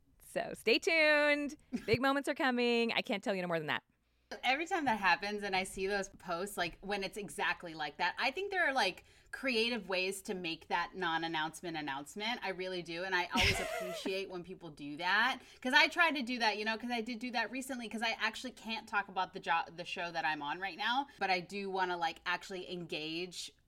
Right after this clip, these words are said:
Speaker 2: like, wholeheartedly engage with people on social media, because I do like to, like, talk to people like they're my friends. Like, you know, that's,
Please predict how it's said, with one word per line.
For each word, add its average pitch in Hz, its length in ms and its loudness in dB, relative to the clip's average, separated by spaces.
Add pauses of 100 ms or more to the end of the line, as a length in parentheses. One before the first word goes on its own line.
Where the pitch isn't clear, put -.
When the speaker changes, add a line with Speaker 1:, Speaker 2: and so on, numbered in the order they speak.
(140)
Speaker 2:
like, 190 220 0
wholeheartedly 196 840 -2
engage 277 280 -2
with 285 160 -6
people 294 280 -6
on 277 240 -2
social 294 200 -8
media, 294 300 -4
because 240 220 -8
I 220 100 -2
do 208 340 -6
like 190 200 -4
to, 196 100 -10
like, 175 160 -4
talk 160 220 -6
to 175 60 -20
people 165 260 -12
like 147 140 -8
they're 156 120 -10
my 165 140 -8
friends. 160 400 -2
Like, 156 180 -8
you 165 80 -8
know, 156 160 -4
that's, 151 300 -10